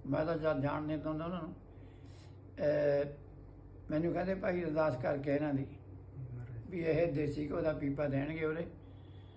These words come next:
Speaker 1: ਵੀ ਮਹਾਰਾਜ ਇਹਨਾਂ ਨੂੰ ਪੁੱਤਰ ਦੀ ਦਾਤ ਬਖਸ਼ਣ।" ਮੈਂ ਕਿਹਾ, "ਸੱਤ ਵਜੇ ਜੀ।" ਮੈਂ ਅਰਦਾਸ, ਜਿੱਥੇ ਲੜੀ ਚੱਲਦੀ ਸੀ,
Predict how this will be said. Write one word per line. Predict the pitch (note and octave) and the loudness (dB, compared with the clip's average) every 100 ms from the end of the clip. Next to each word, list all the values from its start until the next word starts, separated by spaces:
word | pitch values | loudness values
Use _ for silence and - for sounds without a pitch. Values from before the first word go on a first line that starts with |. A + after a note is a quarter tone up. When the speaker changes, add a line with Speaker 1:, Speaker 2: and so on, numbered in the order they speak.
| - | -10
Speaker 1:
ਵੀ | D3 | -2
ਮਹਾਰਾਜ | D3+ C#3+ D3+ D#3 | 0 2 4 4
ਇਹਨਾਂ | E3 | 2
ਨੂੰ | F3 | -2
ਪੁੱਤਰ | D#3+ C#3+ D3 | -2 -2 -2
ਦੀ | D3+ | 0
ਦਾਤ | C#3+ C#3+ | 2 2
ਬਖਸ਼ਣ।" | C3 B2+ A2+ - G#2 - - - - - - - - | 2 0 -2 -4 -8 -8 -12 -16 -16 -16 -16 -16 -8
ਮੈਂ | D3 | -2
ਕਿਹਾ, | D#3 | 0
"ਸੱਤ | C#3 C3+ B2+ | 2 0 0
ਵਜੇ | B2+ B2 B2+ | -2 -2 2
ਜੀ।" | C#3 | 2
ਮੈਂ | D3+ D3+ | 4 2
ਅਰਦਾਸ, | C3 C#3+ C3+ - - - - - - C3+ - | 2 2 0 -4 -10 -14 -16 -16 -12 -10 -4
ਜਿੱਥੇ | C3+ C3 D3+ | -2 0 0
ਲੜੀ | C3+ C3+ | 2 0
ਚੱਲਦੀ | C3 D3 C3+ | 0 0 0
ਸੀ, | C3+ | 0